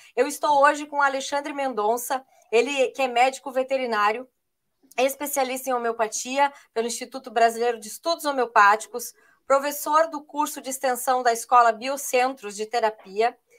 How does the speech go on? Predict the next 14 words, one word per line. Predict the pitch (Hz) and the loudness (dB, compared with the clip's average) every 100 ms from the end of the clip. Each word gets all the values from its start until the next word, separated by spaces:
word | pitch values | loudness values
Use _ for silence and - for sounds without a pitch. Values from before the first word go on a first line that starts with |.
| _ - | _ -14
vice-presidente | 196 330 349 427 320 294 240 247 269 277 | -4 -4 -4 -6 -8 -8 -2 0 0 -4
da | 254 | -6
Associação | 269 269 247 - 254 | -4 -2 -2 -2 -2
Brasileira | 247 226 226 247 254 | -2 -2 -2 -2 0
de | 247 | -2
Homeopatia | 247 262 240 - 277 | 0 0 0 0 -4
Popular | 269 262 254 226 226 240 _ _ _ _ | -4 -6 2 4 6 4 _ _ _ _
Comunitária. | 302 302 320 311 311 247 240 254 | 4 4 2 -6 4 8 10 8
Bem-vindo, | 233 254 294 262 254 330 359 349 330 | 2 -2 -2 -6 -2 0 0 -2 2
Alexandre, | 277 294 - 302 294 | 2 2 -4 -2 -2
a | |
Campo | 294 277 | -2 -4
e | 285 | 4
Batom. | 247 247 277 302 339 | 4 6 6 6 2